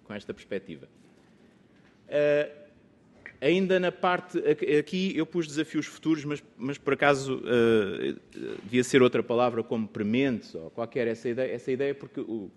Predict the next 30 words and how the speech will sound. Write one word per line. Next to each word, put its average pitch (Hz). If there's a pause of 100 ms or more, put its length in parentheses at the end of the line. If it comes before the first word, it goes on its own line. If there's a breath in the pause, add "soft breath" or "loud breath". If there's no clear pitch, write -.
(560 soft breath)
nós 139
já 170
estamos 156
hoje 151
a 143
trabalhar 151
nisso, 196
mas 165
é, 156
tem, 156 (380)
temos 147
uma 143
visão 131
para 123
o 117
futuro. - (1400 loud breath)
Passam 156
muito 180
pela, 143
por 143
esta 135
procura 147
da 135
maior 131
eficiência 131
energética 123
e 131
maior 123
eficiência 120
ambiental. 104